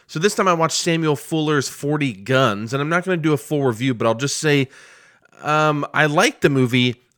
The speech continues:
A little disappointed for a Samuel Fuller movie, seeing as how, like, literally every Samuel Fuller movie I can think of, I adore. Like, I haven't seen a bad thing from him, and I still haven't seen a bad thing from him.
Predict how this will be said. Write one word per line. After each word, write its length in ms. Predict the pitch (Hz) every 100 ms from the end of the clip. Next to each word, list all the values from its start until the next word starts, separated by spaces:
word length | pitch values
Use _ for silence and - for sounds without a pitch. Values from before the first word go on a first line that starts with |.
| -
A 80 |
little 320 | 156 175 320 285
disappointed 680 | 262 - 196 202 214 208
for 540 | 165 180 175 160 147 - -
a 140 | -
Samuel 420 | 135 - 165 170 135
Fuller 340 | - 151 180
movie, 320 | 196 196 208
seeing 280 | 190 185 170
as 100 | 156
how, 240 | 160 151
like, 260 | 131 120 104 _ _ _ _ _
literally 360 | 131 143 143 143
every 380 | 123 127 139 139
Samuel 400 | - 135 135 123
Fuller 300 | - 131 131
movie 240 | 135 123
I 40 |
can 140 | 113 110
think 240 | 113 113
of, 220 | 127 127
I 160 | 117 101 -
adore. 880 | 104 85 87 117 98 107 123 135 - - - -
Like, 200 | 107 110
I 80 | 120
haven't 220 | 139 135
seen 180 | - 139
a 60 | 104
bad 320 | 107 113 -
thing 120 | 123
from 220 | 123 139
him, 60 | 160
and 160 | 185
I 60 | 214
still 280 | - - 294
haven't 220 | 214 147
seen 200 | - 127
a 40 |
bad 260 | 101 98 92
thing 160 | 107 95
from 260 | - 98
him. 160 | 95